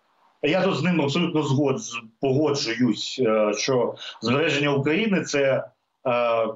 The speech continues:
найважливіша задача в будь-якому разі. А, друге, це наш, е, наш вступ в єс, третє, це наш вступ,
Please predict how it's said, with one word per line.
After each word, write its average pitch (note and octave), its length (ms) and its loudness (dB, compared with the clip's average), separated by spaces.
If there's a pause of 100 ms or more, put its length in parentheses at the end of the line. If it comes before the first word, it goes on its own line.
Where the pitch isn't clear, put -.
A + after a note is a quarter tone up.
(300)
найважливіша D3+ 920 0
задача B2+ 520 -2
в A2+ 80 -8
будь-якому B2+ 480 0
разі. A2 300 -2 (1040)
А, D3+ 460 0 (260)
друге, D#3 540 0
це D#3+ 260 0
наш, D#3+ 220 0 (240)
е, C#3+ 580 2
наш D#3+ 200 0
вступ D#3+ 340 -8
в C#3+ 280 -2
єс, C#4+ 460 0
третє, G#3 420 -2
це E3 340 0
наш D#3 240 -2
вступ, C3+ 320 -4